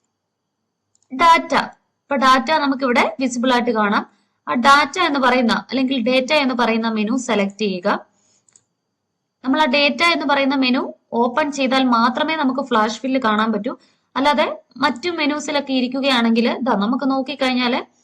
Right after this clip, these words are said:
ഇവിടെ എങ്ങും ഫ്ലാഷ് ഫില്ല് കാണത്തില്ല. കാരണം ഈ ഡാറ്റ എന്ന് പറയുന്ന മെനുവിന്റെ ഉള്ളിലാണ് ഫ്ലാഷ് ഫില്ല് ഇരിക്കുന്നത്. അപ്പൊ അത് കാണണമെങ്കിൽ just നിങ്ങള്, just നമ്മൾ മൗസ് ഇങ്ങനെ ഈ ഡാറ്റ എന്നുള്ള ആ ഒരു മെനുവിൽ കൊണ്ടുവെക്കുക. അതിനുശേഷം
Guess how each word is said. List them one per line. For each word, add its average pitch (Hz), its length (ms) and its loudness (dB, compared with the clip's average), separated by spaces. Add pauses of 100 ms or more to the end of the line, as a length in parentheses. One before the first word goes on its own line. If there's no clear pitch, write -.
(300)
ഇവിടെ 294 160 2
എങ്ങും 285 300 -2
ഫ്ലാഷ് 254 320 2
ഫില്ല് 269 180 0
കാണത്തില്ല. 190 520 -4 (100)
കാരണം 269 360 0
ഈ 285 100 -4
ഡാറ്റ 247 380 0
എന്ന് 302 180 -4
പറയുന്ന 277 260 0
മെനുവിന്റെ 254 420 0
ഉള്ളിലാണ് 240 800 -2 (240)
ഫ്ലാഷ് 311 300 2
ഫില്ല് 269 180 0
ഇരിക്കുന്നത്. 196 480 -2 (120)
അപ്പൊ 240 140 -2
അത് 247 140 -4
കാണണമെങ്കിൽ 269 640 0 (380)
just 294 260 -8
നിങ്ങള്, 294 320 -2 (220)
just 262 380 -4
നമ്മൾ 269 220 0
മൗസ് 247 380 0
ഇങ്ങനെ 247 340 0 (240)
ഈ 240 60 -2
ഡാറ്റ 220 320 0
എന്നുള്ള 233 460 0 (360)
ആ 214 80 4
ഒരു 226 160 2
മെനുവിൽ 226 340 2
കൊണ്ടുവെക്കുക. 214 720 -2 (200)
അതിനുശേഷം 233 680 -2